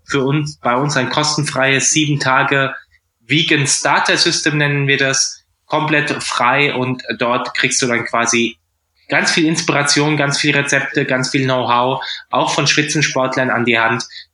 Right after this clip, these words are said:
wie du, ähm, dich vegan ernähren kannst. Und, ähm, du musst da nicht dabei bleiben oder kannst es dann eben auch clever kombinieren mit anderen, äh, Möglichkeiten.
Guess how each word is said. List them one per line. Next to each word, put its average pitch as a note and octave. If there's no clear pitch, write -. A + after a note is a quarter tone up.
wie D3
du, C3
ähm, A2+
dich B2
vegan B2
ernähren D3
kannst. C3+
Und, B2
ähm, A#2
du C3
musst E3+
da D#3
nicht D3+
dabei C#3+
bleiben D#3+
oder C3
kannst C3+
es C3+
dann B2+
eben B2
auch A#2+
clever C3
kombinieren C3
mit B2
anderen, C#3+
äh, A#2
Möglichkeiten. B2+